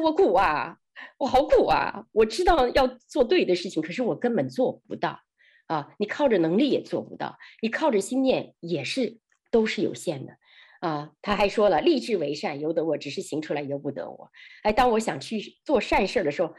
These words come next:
必有恶就在我里面跟我作对。你说还有另外一种力量还要跟我作对，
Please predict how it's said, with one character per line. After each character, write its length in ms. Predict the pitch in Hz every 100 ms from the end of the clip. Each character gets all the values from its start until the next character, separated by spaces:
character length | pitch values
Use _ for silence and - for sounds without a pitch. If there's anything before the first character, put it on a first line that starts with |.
| - _ -
必 140 | 302
有 160 | 190 165
恶 340 | 339 427 147
就 140 | -
在 120 | 214 190
我 140 | 202
里 120 | 190
面 140 | 151 156
跟 120 | 196
我 100 | 139
作 160 | 147
对。 340 | 139 160 131 - _ _ -
你 60 | 339
说 80 |
还 140 | 302 381
有 100 | 269
另 160 | 370
外 100 | 381
一 80 | 370
种 120 | 233
力 140 | 269 294
量 120 | 262
还 80 | 269
要 100 | 285
跟 140 | 339
我 80 | 269 -
作 260 | - 226
对， 320 | 208 262 -